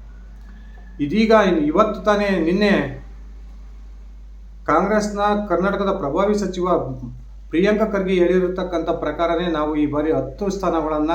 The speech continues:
ಕರ್ನಾಟಕದಲ್ಲಿ ಗೆದ್ದೇ ಗೆಲ್ತೀವಿ ಅಂತಕ್ಕಂಥ ಮಾತನ್ನ ಪ್ರಿಯಾಂಕ ಖರ್ಗೆ ಅವರು ಹೇಳಿದ್ದಾರೆ. ಇನ್ನು ಈಗಾಗಲೇ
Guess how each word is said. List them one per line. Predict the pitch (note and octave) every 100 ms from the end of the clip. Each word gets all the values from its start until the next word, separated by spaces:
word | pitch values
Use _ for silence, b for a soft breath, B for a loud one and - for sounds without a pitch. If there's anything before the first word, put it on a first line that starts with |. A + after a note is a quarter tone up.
| E3+ D#3
ಕರ್ನಾಟಕದಲ್ಲಿ | D3 D3+ D3+ C#3+ D3
ಗೆದ್ದೇ | B2+ A#2+ E3+
ಗೆಲ್ತೀವಿ | F3 D3+ C#3 C#3
ಅಂತಕ್ಕಂಥ | C3+ C3 B2+ B2+
ಮಾತನ್ನ | B2 B2+ B2+ C#3+ G3 G3 B B -
ಪ್ರಿಯಾಂಕ | D3 D#3+ D#3 -
ಖರ್ಗೆ | C3+ B2
ಅವರು | C3+ C3+
ಹೇಳಿದ್ದಾರೆ. | A2+ G#2+ G#2 - - - - - - - b b b b b
ಇನ್ನು | F#3 A3+
ಈಗಾಗಲೇ | - F#3+ G3+ A3+